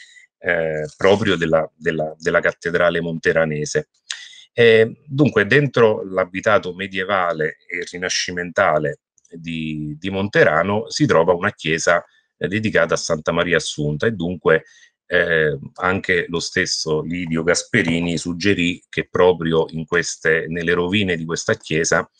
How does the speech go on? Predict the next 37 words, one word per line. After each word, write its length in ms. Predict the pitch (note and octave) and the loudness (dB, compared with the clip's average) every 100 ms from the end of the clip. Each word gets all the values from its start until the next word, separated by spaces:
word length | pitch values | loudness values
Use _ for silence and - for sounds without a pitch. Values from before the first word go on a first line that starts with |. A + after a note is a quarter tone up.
| - - _ - | -20 -20 _ -6
potesse 360 | F#2+ G2 - | 0 0 0
essere 260 | F#2+ - F2 | -2 0 0
riconosciuta 560 | E2+ F2+ - - E2 | 0 0 0 -2 0
la 100 | D#2+ | 0
cattedrale 500 | D2+ D#2 E2+ D#2+ E2 | 0 -2 -2 2 2
altomedievale 640 | D#2 - D#2 D#2 D#2+ D#2+ D#2+ | 0 -4 -6 -4 0 0 0
di 100 | D#2 | -2
Monterano. 640 | D2+ D2+ D#2+ C#2+ C2+ C#3+ - - - - - - _ _ _ _ _ | -4 -2 0 0 -2 -8 -10 -18 -18 -18 -18 -20 _ _ _ _ _
E, 220 | B2 A#2+ | -2 -2
mm, 280 | - - - A#2 | -6 -10 -14 -4
per 180 | D3+ | 0
verificare 720 | D3 A#2+ G#2+ G#2+ G#2+ G#2+ E2 | 2 2 2 2 4 6 6
anche 600 | F2 F#2+ F#2 - F2 D#2+ - | 4 2 -2 -2 0 -2 -4
questo, 640 | F2+ E2+ - - E2 E2 | -6 -6 -8 -6 -4 -4
tutto 300 | D#2+ A2 F3+ | -8 -8 -8
ciò 320 | - F#2 F2+ | -2 2 4
abbiamo, 680 | - G#2 E2+ F2+ F#2 F2 E2+ E2 | 2 0 0 2 0 -4 -8 -10
eh, 680 | D#2+ D#2 D#2 D2+ - _ | -12 -12 -16 -16 -20 _
a 60 | - | -16
prezzo 400 | - G#2+ G#2 - | -2 -2 -2 -6
di 80 | E2+ | -8
una 260 | F2 E2+ E2+ | -6 -6 -6
pulitura 640 | G#2+ G#2 A2+ A#2+ A#2 G2 | -4 -2 0 2 4 4
dalla 200 | F#2 F#2 | 4 4
vegetazione 640 | F#2 - G#2+ G2+ - A#2 | 2 0 2 0 0 0
infestante 640 | A#2 - F#2+ - A2 G#2+ E2+ | 0 0 -4 0 -2 0 -2
veramente 520 | D#2+ E2+ F#2 G2 F#2 | -2 -4 -4 -6 -4
faticosa, 580 | E2+ F#2+ B2+ G2 G2 E2+ | 0 0 0 -2 0 -2
nell'ormai 420 | E2+ F#2+ F#2+ G#2 | -2 -4 -2 -2
lontano 400 | F2+ F2 G2 F#2 | -4 -4 -6 -4
duemilaotto, 920 | E2+ F2+ G#2 B2 D#2+ D#2+ - - G2 - | -8 -10 -2 2 4 2 0 -2 -2 -2
eh, 380 | F2+ E2+ E2 D#2+ | -4 -4 -6 -8
facemmo 480 | - - F#2 F2 | -4 -2 -2 -4
un 80 | F2+ | -4
lavoro 400 | F2+ F#2+ F2 F2 | 0 0 0 -4
di 220 | D#2+ E2+ - | -6 -10 -10
documentazione, 1120 | F2+ F2+ F#2 F#2 A2+ - - D#2 E2+ E2 | -10 -6 -6 -4 -4 -2 -4 -2 0 0